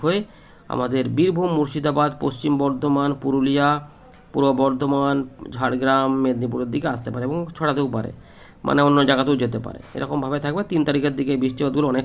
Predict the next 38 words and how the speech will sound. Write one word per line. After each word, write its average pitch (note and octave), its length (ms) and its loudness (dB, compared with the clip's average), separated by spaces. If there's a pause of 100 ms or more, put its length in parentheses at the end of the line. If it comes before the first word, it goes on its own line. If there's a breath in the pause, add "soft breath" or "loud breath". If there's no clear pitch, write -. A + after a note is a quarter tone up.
কমে C#3+ 220 2
যাবে, E3+ 160 0
প্রায় B2+ 300 -2
থাকবে C3 300 -6
না। E3+ 100 0
আহ, - 560 -10
সামান্য F3 420 2
সামান্য E3 240 2
কিছু D3 240 -2
অংশে D3+ 220 0
একটু D3+ 180 -4
বিক্ষিপ্ত C#3+ 440 -2
বৃষ্টিপাতের C3+ 360 -2
সম্ভাবনা, D3+ 440 0
মোটা, C3 320 0
মোটা E3 240 2
পড়ে F3 200 0
বৃষ্টিপাত D#3+ 420 0
কমার D3 260 2
দিকে D3 180 0
থাকবে। G#2+ 360 -6 (400 loud breath)
যেমন D#3+ 120 0
পাঁচ D#3+ 260 4
তারিখ D#3+ 180 0
আবার D3+ 140 2
দেখা C#3+ 140 -2
যাচ্ছে C#3+ 140 -2
একটু C#3+ 160 -6
হতে B2 220 -2
পারে, A#2 180 -4
দেখি C3 220 -4
পাঁচ C#3+ 180 -6
তারিখে, C3 320 -4 (120)
তারিখেরটা C3+ 440 -2
এখানে C3 220 0 (400 loud breath)
কী D#3 100 0
পাওয়া D3+ 200 2
যাচ্ছে। D#3+ 320 -4